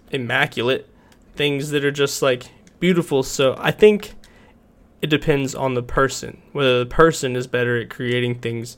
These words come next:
than destroying things. Obviously, you have destructive people in the world that would do anything and just destroy everything. But then you have people that wanna do nothing but create. And, like, humans create life. That's, like, one of the most beautiful things in the entire world. And, you know,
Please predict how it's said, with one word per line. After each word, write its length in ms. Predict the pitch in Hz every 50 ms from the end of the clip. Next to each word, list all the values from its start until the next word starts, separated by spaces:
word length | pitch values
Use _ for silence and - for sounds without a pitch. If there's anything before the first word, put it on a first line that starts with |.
| - - - - - - _ -
than 100 | 135 131
destroying 480 | 123 120 - - - 123 120 117 117
things. 220 | 120 120 117 113 120
Obviously, 460 | - 135 131 127 127 123 120 - 117
you 80 | 113 117
have 180 | 131 151 123
destructive 480 | - 120 117 - 123 123 120 - 117 120
people 260 | - 131 123 - 127
in 80 | 127 120
the 100 | 120 120
world 360 | 117 117 117 117 117 120 - - - - - - _ _ -
that 260 | 123 120 120 131 -
would 140 | 127 120 135
do 140 | 123 117 120
anything 460 | 139 147 139 127 - 131 120 117 110 - - _ _ _ -
and 200 | 120 127 120 117
just 160 | 123 120 -
destroy 580 | - 123 - - - 139 139 135 135 127 123 123 - - _ _ _ _ _ _ -
everything. 520 | 135 139 180 226 208 185 - - - - - - _ - - - - - - _
But 80 | - -
then 120 | 156 147
you 60 | 147 147
have 120 | 143 139
people 240 | - 151 143 147 143
that 100 | 147 143
wanna 180 | 139 139 139
do 100 | 139 139
nothing 320 | 139 143 139 139 - 139 135
but 140 | 131 131 131
create. 440 | - - 131 131 151 151 - - - - - - - - - - _ -
And, 140 | 156 147
like, 280 | 147 143 131 120 - - - _ _ _ _ _ _ _ _ - -
humans 300 | - 208 233 277 277 -
create 400 | - - - 269 254 202 - -
life. 360 | 120 127 160 185 127 - -
That's, 200 | - 131 - -
like, 100 | 175 165
one 80 | - 160
of 80 | 156
the 60 | 151
most 120 | 151 147 -
beautiful 280 | - 147 143 143 147
things 280 | 143 - 139 139 139 135
in 100 | 135 131
the 60 | 131
entire 360 | 131 127 - 160 135 131 127
world. 240 | 127 139 - - -
And, 260 | 107 - - 123 123
you 60 | 123 123
know, 240 | 123 123 123 123